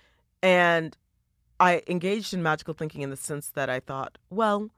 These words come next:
let me give him the benefit of the doubt. You know, maybe this just happened, right?" Because this is just the beginning of the,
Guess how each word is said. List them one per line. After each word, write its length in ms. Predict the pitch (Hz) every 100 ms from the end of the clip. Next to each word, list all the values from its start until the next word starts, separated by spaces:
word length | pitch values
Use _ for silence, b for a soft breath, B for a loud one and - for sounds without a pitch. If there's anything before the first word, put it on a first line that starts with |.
| _ _ -
let 160 | 233
me 80 | 277
give 180 | 220 202
him 140 | 202
the 60 | 147
benefit 340 | 151 147 143
of 100 | 131
the 60 | -
doubt. 280 | 135 123 -
You 120 | 160 156
know, 80 |
maybe 200 | 151 170
this 200 | 175 170
just 140 | - -
happened, 400 | 143 123 - 135
right?" 260 | 151 151 208
Because 200 | - 170
this 160 | 196 208
is 120 | 160
just 200 | 160 -
the 60 |
beginning 280 | 143 143 143
of 100 | 131
the, 160 | 127